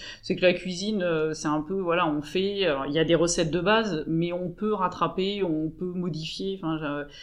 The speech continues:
Alors que la pâtisserie, il faut vraiment être hyper précis sur les pesées, euh, euh, c'est,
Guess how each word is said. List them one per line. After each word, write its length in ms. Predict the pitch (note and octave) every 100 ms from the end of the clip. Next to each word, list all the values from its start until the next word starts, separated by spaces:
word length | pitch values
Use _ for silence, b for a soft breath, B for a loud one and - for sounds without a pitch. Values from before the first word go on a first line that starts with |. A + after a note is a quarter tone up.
| B
Alors 140 | - D#3
que 100 | -
la 100 | D#3+
pâtisserie, 520 | F3+ F#3+ F#3+ - G#3+
il 60 | A3
faut 140 | D#3+
vraiment 460 | C#3+ D#3+ F3+ G3+ G3
être 300 | E3+ E3+ D#3+
hyper 400 | D#3 F3 E3+ F3+
précis 400 | - F#3+ E3 F#3+
sur 180 | F3 D3+
les 100 | D#3
pesées, 600 | D#3+ E3+ E3 F3 F#3 F3+
euh, 100 | E3 D3+ B B -
euh, 560 | D#3+ D3+ D3+ D#3 D#3 D#3+
c'est, 460 | D#3+ - D3+ D3+